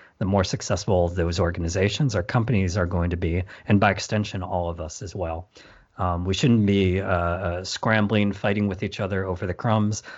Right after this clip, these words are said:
We should be going where the real focus is, and that is on product.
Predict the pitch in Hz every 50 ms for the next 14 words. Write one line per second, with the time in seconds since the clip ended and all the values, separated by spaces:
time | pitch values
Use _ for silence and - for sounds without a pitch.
0 | - - _ - 110 98 - - - 104 92 - 107 101 101 98 98 98 92 90
1 | 90 90 87 95 87 87 90 90 87 87 87 90 90 - - - 85 - - -
2 | 110 - - 104 92 90 92 - 117 104 95 92 90 90 95 92 - 92 90 90
3 | 90 87 - _ - - - - - 101 87 82 85 82 - - - -